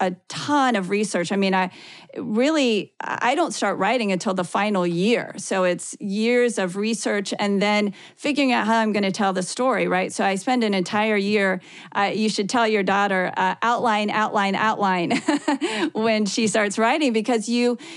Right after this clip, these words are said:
you know, you have to understand how you're gonna tell the story before you get into all the,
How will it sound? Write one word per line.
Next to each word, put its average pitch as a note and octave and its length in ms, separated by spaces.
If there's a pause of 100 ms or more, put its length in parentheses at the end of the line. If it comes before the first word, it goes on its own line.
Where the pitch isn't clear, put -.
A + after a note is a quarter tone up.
(120)
you C4 120
know, A#3+ 100
you A#3+ 140
have B3+ 240
to C#4+ 280
understand A#3+ 520
how A3 140
you're A3+ 180
gonna G#3 200
tell G#3 220
the G3 100
story G3+ 480
before A3 580
you G3 280
get G3 220
into G#3+ 280
all G3 300
the, F#3 300